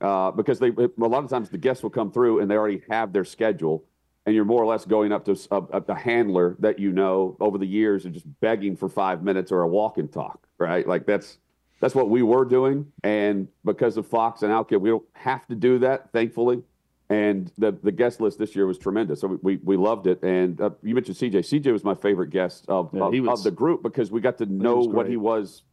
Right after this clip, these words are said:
Speaker 1: and what he is behind the scenes.
Speaker 2: So my first Super Bowl experience was the end of two thousand five season in Detroit,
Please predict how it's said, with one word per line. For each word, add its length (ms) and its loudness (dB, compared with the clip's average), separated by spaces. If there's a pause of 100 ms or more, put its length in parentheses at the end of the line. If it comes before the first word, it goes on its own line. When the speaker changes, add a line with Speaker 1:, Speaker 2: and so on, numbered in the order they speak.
Speaker 1:
and 160 0
what 160 0
he 180 2
is 140 2
behind 320 0
the 40 -6
scenes. 300 -2
Speaker 2:
So 100 0
my 140 0
first 340 -2
Super 220 0
Bowl 180 0
experience 440 -4
was 180 -2
the 140 4
end 100 2
of 140 -2
two 160 2
thousand 400 -2
five 340 -2
season 400 0
in 140 -2
Detroit, 480 -2